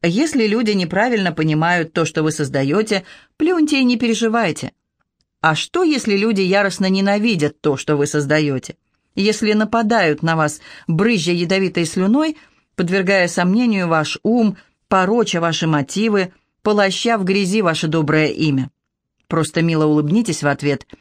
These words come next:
и предложите любезно, насколько сможете, им самим заняться искусством и создать,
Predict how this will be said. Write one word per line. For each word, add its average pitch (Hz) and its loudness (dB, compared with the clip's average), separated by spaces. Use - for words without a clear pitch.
и 190 2
предложите 190 0
любезно, 196 0
насколько 185 -2
сможете, 151 -2
им 190 0
самим 214 2
заняться 143 0
искусством 247 -2
и 170 -2
создать, 170 0